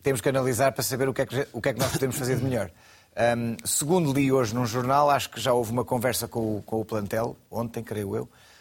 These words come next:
onde o Ruben Amorim assumiu que ficava, eh, ficava a próxima época. Eu acho que isso dá estabilidade ao clube, dá estabilidade aos próprios jogadores,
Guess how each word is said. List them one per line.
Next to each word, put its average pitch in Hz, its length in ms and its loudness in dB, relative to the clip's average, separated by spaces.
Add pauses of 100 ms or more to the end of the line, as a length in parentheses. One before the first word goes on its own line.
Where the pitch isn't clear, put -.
(200)
onde 110 160 -2
o 117 40 0
Ruben 117 160 2
Amorim 117 200 2
assumiu 120 480 0
que - 60 -6
ficava, 110 500 -2
eh, 92 180 -10
ficava 107 340 -2
a 98 40 -4
próxima 98 380 -4
época. 123 240 -4
Eu 107 80 2
acho 107 100 -2
que 117 80 -6
isso - 240 -4 (240)
dá 127 80 2
estabilidade 110 560 0
ao 98 140 -2
clube, 151 340 0
dá 120 100 -2
estabilidade 107 540 -2 (240)
aos 127 160 0
próprios 127 300 0
jogadores, 107 500 -2